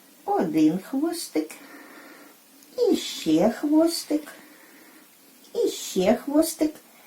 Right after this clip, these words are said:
Міцно наші яблучка тримаються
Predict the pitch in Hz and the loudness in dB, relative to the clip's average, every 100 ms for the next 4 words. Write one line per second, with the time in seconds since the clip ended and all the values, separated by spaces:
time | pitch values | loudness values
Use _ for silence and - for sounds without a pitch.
0 | - - - 226 247 311 403 403 - 359 | -20 -16 2 6 8 6 2 0 0 2
1 | 359 285 240 - 254 247 226 185 185 185 | 4 6 6 6 4 8 8 8 4 0
2 | - 196 190 220 240 233 185 165 - - | 0 0 2 6 10 10 10 8 4 0
3 | - 190 | 2 4